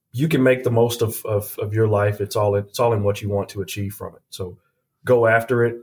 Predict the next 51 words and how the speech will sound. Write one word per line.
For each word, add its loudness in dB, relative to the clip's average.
Um, -2
find 2
what 4
your, 2
find 2
what 2
your 0
niche 0
is, 2
find 2
what 0
you're -2
passionate 0
about, 2
and, -6
and -6
attack -2
it -2
with -4
a, -2
with -2
a -2
vengeance. -4
And -14
just -8
make 0
sure -2
that -2
you're -2
doing 4
something 2
every 2
single -4
day 0
to, -4
to -6
achieve -6
that. -4
Um, 0
then 4
on 4
the 4
professional 2
side, 2
um, -10
obviously 2
I, 2
I -4
work 2
at 2
a, -2